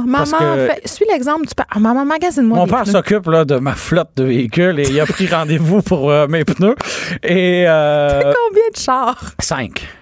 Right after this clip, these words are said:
Speaker 1: C'est dégueulasse.
Speaker 2: Et je reste à Montréal.
Speaker 1: C'est à cause de toi que la fin du monde est proche.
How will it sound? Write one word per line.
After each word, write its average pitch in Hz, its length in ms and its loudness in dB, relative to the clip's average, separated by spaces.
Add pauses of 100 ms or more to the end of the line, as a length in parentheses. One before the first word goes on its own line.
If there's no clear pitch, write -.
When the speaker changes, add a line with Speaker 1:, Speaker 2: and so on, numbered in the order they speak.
Speaker 1:
C'est - 320 -6
dégueulasse. - 760 -6
Speaker 2:
Et 151 40 2
je 160 80 -2
reste 185 180 -4
à 156 80 2
Montréal. 123 340 0
Speaker 1:
C'est 320 60 0
à 359 60 -4
cause 311 180 -2
de 196 120 2
toi 214 240 -2
que - 80 -6
la 165 100 -2
fin 185 140 -2
du 190 140 -2
monde 190 180 0
est 165 60 -4
proche. - 360 -8